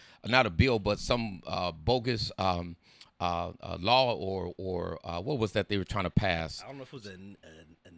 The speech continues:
Speaker 2: initiative or, I don't know what you
Speaker 1: Initiative
Speaker 2: call
Speaker 1: that
Speaker 2: it.
Speaker 1: they're trying to pass, whatever, didn't even touch on,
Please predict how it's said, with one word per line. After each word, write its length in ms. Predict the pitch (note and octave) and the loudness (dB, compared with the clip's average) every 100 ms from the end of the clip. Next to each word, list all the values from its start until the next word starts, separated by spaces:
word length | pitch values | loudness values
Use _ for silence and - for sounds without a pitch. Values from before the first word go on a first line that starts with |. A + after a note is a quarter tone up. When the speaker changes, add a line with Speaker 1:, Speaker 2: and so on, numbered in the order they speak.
| F2 | -16
Speaker 2:
initiative 480 | B2 - B2 B2 G#2 | -14 -12 -12 -12 -12
or, 60 | F2+ | -14
I 20 | |
don't 80 | D#2+ | -10
know 20 | |
what 80 | D#2 | 0
you 60 | |
Speaker 1:
Initiative 480 | A#2+ C3+ C#3 C3 B2+ | 2 4 2 4 4
Speaker 2:
call 40 | |
Speaker 1:
that 100 | B2 | 4
Speaker 2:
it. 40 | A#2 | 4
Speaker 1:
they're 100 | B2 | 2
trying 220 | - C#3 | 4 2
to 60 | A#2+ | 8
pass, 400 | B2+ B2+ A#2+ - | 10 12 10 6
whatever, 420 | A#2+ B2 A2 A2 - - - | 4 4 2 -8 -10 -20 -12
didn't 420 | F#2 F3 E3 D3 - - | 4 4 4 -4 -8 -4
even 280 | D3 C3 | -4 -4
touch 380 | - - F#3 - - | 0 2 2 -2 -2
on, 480 | A#2+ A2 G#2 G2 | 0 2 0 -4